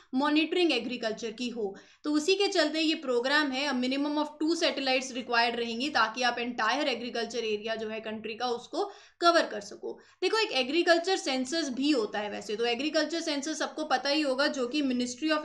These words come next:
Agriculture कंडक्ट करती है, पूछा जा सकता है। और साथ ही साथ ही एग्रीकल्चर सेंसस हर साल होत-, ओ, हर साल नहीं होता है, every five year ये एग्रीकल्चर सेंसस होता है। डेटा तो यहाँ से भी मिलता है, लेकिन,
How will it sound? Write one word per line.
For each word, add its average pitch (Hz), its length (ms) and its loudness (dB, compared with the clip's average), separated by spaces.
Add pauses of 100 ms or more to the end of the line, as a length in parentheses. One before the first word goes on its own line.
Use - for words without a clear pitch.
(100)
Agriculture 277 540 -2
कंडक्ट 220 360 -4
करती 214 260 -10
है, 214 60 -6
पूछा 247 340 -4
जा 220 140 0
सकता 208 300 -8
है। 214 180 -4 (300)
और 277 120 0
साथ 277 340 6
ही 359 80 2
साथ 330 260 4
ही 349 80 2
एग्रीकल्चर 294 540 0
सेंसस 311 500 -4
हर 285 160 4
साल 247 380 4
होत-, 220 180 -6
ओ, 240 180 -4
हर 254 100 0
साल 311 220 2
नहीं 339 180 2
होता 254 200 -2
है, 349 140 0 (360)
every 294 340 2 (160)
five 277 240 4
year 311 240 2
ये 311 60 4
एग्रीकल्चर 240 580 -2
सेंसस 226 400 -8
होता 196 220 -8
है। 202 100 -6
डेटा 208 260 -4
तो 302 120 -4
यहाँ 294 200 2
से 320 140 -2
भी 349 120 6
मिलता 208 320 -2
है, 208 160 -4 (240)
लेकिन, 302 320 4